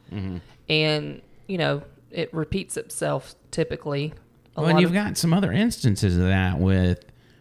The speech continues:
Speaker 1: um, Corey Feldman. And who was the other one?
Speaker 2: Yeah, but Corey Feldman, they've not said as com-, he hasn't come out as a pedophile, though.
Speaker 1: No, I'm, I'm,
Speaker 2: I just
Speaker 1: wait, I'm, I made a wrong person.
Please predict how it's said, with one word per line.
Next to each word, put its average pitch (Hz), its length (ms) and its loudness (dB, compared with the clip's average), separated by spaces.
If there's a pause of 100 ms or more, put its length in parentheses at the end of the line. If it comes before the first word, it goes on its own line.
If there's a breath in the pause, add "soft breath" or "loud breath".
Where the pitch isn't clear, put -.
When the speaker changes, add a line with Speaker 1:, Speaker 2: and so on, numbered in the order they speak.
(260 soft breath)
Speaker 1:
um, 92 680 2 (1120)
Corey 147 240 2
Feldman. 143 580 -4 (480 soft breath)
And 107 100 -2
who 151 80 4
was 139 120 2
the 110 60 2
other 123 220 2
one? 78 340 -8 (140)
Speaker 2:
Yeah, 214 260 0
but 180 300 0
Corey 233 280 0
Feldman, 190 420 0
they've 165 220 -2
not 160 240 0
said 151 200 0
as 143 220 -2
com-, - 300 -12 (520)
he 185 220 -6
hasn't 180 240 -6
come 156 180 -6
out 143 160 -4
as 135 140 -10
a - 40 -12
pedophile, 127 680 -6
though. 117 280 -10 (140 loud breath)
Speaker 1:
No, 143 220 2
I'm, 151 200 2
I'm, 143 160 2
Speaker 2:
I 180 80 4
just 127 140 4
Speaker 1:
wait, 113 120 2
I'm, 107 200 0 (100)
I 104 80 2
made 104 220 2
a 98 40 2
wrong 95 240 0
person. 90 460 -2